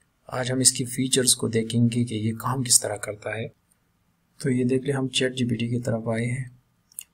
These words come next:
Just मैंने chat dot open A I dot com इस पे गो किया।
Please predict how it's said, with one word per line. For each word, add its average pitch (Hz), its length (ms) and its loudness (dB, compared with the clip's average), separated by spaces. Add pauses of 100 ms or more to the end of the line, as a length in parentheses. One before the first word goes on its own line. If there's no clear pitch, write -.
(180)
Just 117 240 -2
मैंने 113 200 2
chat 110 220 -2 (520)
dot 117 260 0
open 117 260 -2 (440)
A 123 220 -2
I 117 40 -2
dot 113 140 -6 (140)
com 117 160 0 (1300)
इस - 100 0
पे 123 300 -4
गो 117 300 0
किया। 127 240 -6